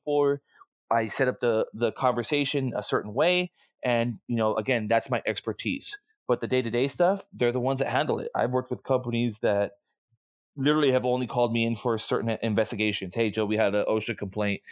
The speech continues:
and we don't know how to handle it." "All right, no worries. Uh, I'll go in there. I'll see what's going on. I'll have the interviews. We'll put all the paperwork together. Here you go." And then they can have the conversation with osha and, and boom, we're good to go. So a hundred percent, I, I, I completely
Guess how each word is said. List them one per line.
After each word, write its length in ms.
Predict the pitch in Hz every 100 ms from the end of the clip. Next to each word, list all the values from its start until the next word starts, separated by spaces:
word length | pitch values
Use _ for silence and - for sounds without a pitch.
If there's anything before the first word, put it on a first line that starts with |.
| - - -
and 360 | 107 101 101 104
we 100 | 117
don't 200 | 107 101
know 140 | 104
how 160 | 104 98
to 80 | 95
handle 300 | 92 92 95
it." 100 | -
"All 80 | 247
right, 200 | 226 220
no 120 | 185 185
worries. 380 | 170 180 - _ - -
Uh, 200 | 127 120 -
I'll 120 | 139
go 180 | 147 147
in 80 |
there. 300 | 147 147 151 - - _
I'll 120 | 107 113
see 140 | 143
what's 160 | 135 -
going 220 | 143 131
on. 180 | 127 131
I'll 80 |
have 180 | 120 120
the 80 | 120
interviews. 380 | 120 117 120 123
We'll 80 | 110
put 160 | 127
all 80 | 117
the 80 | 117
paperwork 380 | 123 117 117 110
together. 340 | 110 107 107
Here 100 | 117
you 100 | 117
go." 260 | 113 110 104 _ _ -
And 160 | - 107
then 300 | 107 104 101
they 140 | 113 107
can 140 | 113
have 160 | 107 98
the 60 |
conversation 580 | - 110 104 104 98 107
with 140 | 101 -
osha 400 | 101 - 104 95
and, 140 | 95 _ _ _ -
and 320 | 101 98 -
boom, 240 | 120 95 101
we're 80 |
good 160 | 101 104
to 60 | 98
go. 260 | 98 - - _ - - -
So 300 | - 131 113
a 120 | 107
hundred 240 | 127 214 185
percent, 320 | 131 151 117
I, 120 | 107 -
I, 160 | 117 107 -
I 240 | 123 123 -
completely 720 | 123 - 143 147 139 139 131